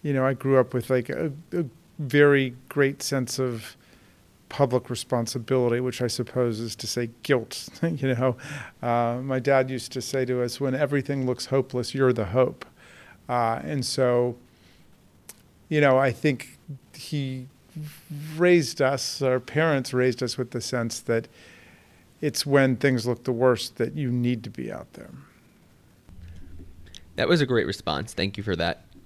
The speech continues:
Speaker 2: In light of the January sixth events and the reality that some members of Congress entertained an attack on our democratic institution, how do you balance pushing for justice versus seeking unity or bipartisanship?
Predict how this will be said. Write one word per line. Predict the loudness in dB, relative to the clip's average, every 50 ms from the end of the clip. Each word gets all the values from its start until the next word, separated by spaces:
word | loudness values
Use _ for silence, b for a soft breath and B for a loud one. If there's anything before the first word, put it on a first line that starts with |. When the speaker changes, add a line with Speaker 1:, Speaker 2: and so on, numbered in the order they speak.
| -20 -20 -20 -20 -20 -20 -8 0
Speaker 2:
In | 0 2 4
light | 4 4 2 2 2
of | 0 2 2
the | 2
January | 2 2 0 0 2 2 2 4 2 2
sixth | 0 0 -2 -2 0 0 -2
events | -2 -2 -4 -6 -6 -8 -10 -6 -2
and | -2 0
the | 0 2
reality | 2 2 4 4 4 4 2 2 0 -2 -4 -4 -6 -2
that | 0 0 0
some | 2 0 2 2
members | 2 2 2 4 2 2 2
of | -2 -2
Congress | 2 4 6 6 6 4 0 0 -4
entertained | -4 -4 -4 -4 -2 -2 -2 0 0 -2
an | -2 -4
attack | -4 0 0 0 0 0 -2 -4
on | -2 0
our | 0 0
democratic | 0 -2 -2 -2 -2 0 0 0 0 -2 -4
institution, | -8 -10 -10 -10 -10 -4 -4 -4 -4 -4 -4 -6 -8 B B B B B
how | 0 2 2
do | 4 4
you | 2 2
balance | 2 2 2 0 -2 -4
pushing | -4 -2 -2 0 0 0 -4 -2
for | 0 -2 0
justice | 2 0 0 0 0 -4 -6 -6 -6 -6 -4 0
versus | 0 0 0 -2 -12
seeking | -8 -8 -8 -4 -2 -2 -2
unity | 0 0 0 -2 -2 -2 -4 -4
or | -2 -2 0
bipartisanship? | 2 2 0 0 0 0 0 0 -2 -4 -8 -12 -10 -10 -10